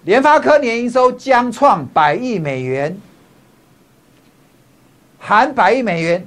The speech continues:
但是到了没？还没嘛，还没嘛。今天联发科有没有一个开低往上？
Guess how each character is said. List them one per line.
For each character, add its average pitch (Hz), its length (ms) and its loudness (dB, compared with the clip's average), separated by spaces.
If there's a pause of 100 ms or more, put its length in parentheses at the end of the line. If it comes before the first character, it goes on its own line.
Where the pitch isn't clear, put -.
(140)
但 226 160 0
是 208 260 -4 (100)
到 165 200 4
了 131 100 0
没？ 110 320 -8 (480)
还 151 460 0
没 143 320 -6
嘛， 120 360 -4 (800)
还 165 360 0
没 156 320 -4
嘛。 127 420 -4 (2500)
今 226 100 0
天 233 60 2
联 214 100 0
发 214 140 4
科 208 420 2
有 139 100 -10
没 175 100 -6
有 170 60 0
一 160 40 -4
个 151 100 -6
开 165 180 -2
低 156 160 -4
往 98 220 -6
上？ 101 240 -8